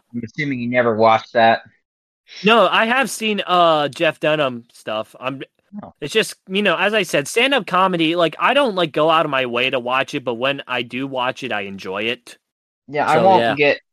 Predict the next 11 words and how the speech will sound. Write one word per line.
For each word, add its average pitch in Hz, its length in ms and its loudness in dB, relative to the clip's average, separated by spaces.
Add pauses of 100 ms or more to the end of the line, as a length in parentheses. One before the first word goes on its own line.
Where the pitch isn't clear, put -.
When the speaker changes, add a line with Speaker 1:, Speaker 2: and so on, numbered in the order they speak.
Speaker 1:
I 139 140 -2
won't 160 280 -2
drive 127 460 4
to 117 160 -4
a - 20 -2
show. 123 460 4
I'll 110 180 0
just 107 240 -6
sit 117 240 -4
and 104 160 -8
watch 107 420 -2